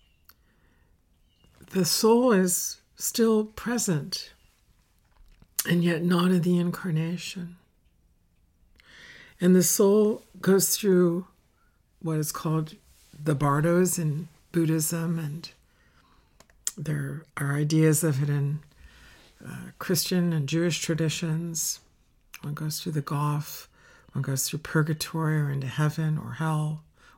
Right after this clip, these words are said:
or limbo. One goes into states of consciousness that people on the earth have historically tried to study and understand.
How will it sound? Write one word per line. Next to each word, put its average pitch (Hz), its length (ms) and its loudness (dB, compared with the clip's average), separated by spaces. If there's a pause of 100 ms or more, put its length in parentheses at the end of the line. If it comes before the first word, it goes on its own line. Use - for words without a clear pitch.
or 147 80 -4
limbo. 160 720 2 (2000)
One 175 120 2
goes 185 260 2
into 190 400 0
states 196 440 0
of 165 200 -2
consciousness 170 1000 -4
that 151 260 -4 (800)
people 208 300 2
on 170 140 0
the 160 100 2
earth 165 240 0
have 175 180 -6
historically 160 580 -4
tried 143 360 -6
to - 300 -8
study 160 440 -2
and 139 140 -2
understand. 139 880 -6